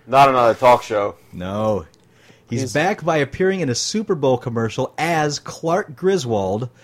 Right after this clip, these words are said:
Speaker 2: from National Lampoon's Vacation. The ad is for HomeAway Vacation Rentals and will also feature Beverly D'Angelo and a replica of the original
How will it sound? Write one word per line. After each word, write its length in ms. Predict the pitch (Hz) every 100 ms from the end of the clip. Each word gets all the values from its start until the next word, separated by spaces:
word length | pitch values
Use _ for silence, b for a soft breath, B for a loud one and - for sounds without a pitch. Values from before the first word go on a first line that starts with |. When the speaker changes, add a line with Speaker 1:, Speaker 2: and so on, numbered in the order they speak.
| b b
Speaker 2:
from 200 | - 117
National 340 | 123 - 143 123
Lampoon's 380 | 120 123 120
Vacation. 600 | 110 110 - 120 110 87 78 _ _ _ _ 104
The 180 | 104 -
ad 220 | 117 135
is 100 | 143
for 180 | - 104
HomeAway 500 | 120 143 156 151 147
Vacation 540 | 131 110 131 139 196 170
Rentals 440 | 131 120 120 - b b b
and 140 | 113 107
will 100 | 110
also 300 | 120 117 139
feature 360 | 120 127 113 120
Beverly 360 | 98 107 120 120
D'Angelo 720 | 131 110 104 101 98 98 98 b b 104
and 120 | 101
a 20 |
replica 420 | 95 101 98 -
of 120 | 98 90
the 100 | 92
original 680 | 95 98 98 95 92 87